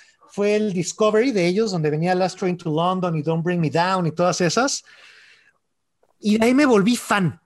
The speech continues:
¿no? Y en aquella época, pues, tú sabes que era buscar la revista y buscar la información por acá, por allá. Eh, les escribí incluso al, al club de fans en Londres y me contestaron,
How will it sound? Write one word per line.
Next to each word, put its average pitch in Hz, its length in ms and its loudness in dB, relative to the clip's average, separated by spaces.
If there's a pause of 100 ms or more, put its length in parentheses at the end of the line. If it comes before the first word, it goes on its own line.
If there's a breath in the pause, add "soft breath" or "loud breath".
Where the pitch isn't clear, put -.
¿no? 180 360 0
Y 190 140 0
en 196 120 2
aquella 240 380 2
época, 226 340 -2
pues, 180 140 -2
tú 220 120 -4
sabes 220 260 -2
que - 120 -6
era 226 80 0
buscar 208 360 -4
la 208 120 -2
revista 202 640 -2
y 196 60 2
buscar 180 280 -2
la 190 80 0
información 170 500 -2
por 185 160 -2
acá, 214 480 -2
por 170 140 -2
allá. 220 480 0 (760 loud breath)
Eh, 190 200 -2
les 202 260 0
escribí 214 580 2
incluso 247 440 2
al, 208 200 4
al 170 180 0
club 214 220 0
de 214 80 0
fans 214 400 -2
en 180 120 0
Londres 196 400 -2
y 185 40 -4
me 151 160 -2
contestaron, 190 960 0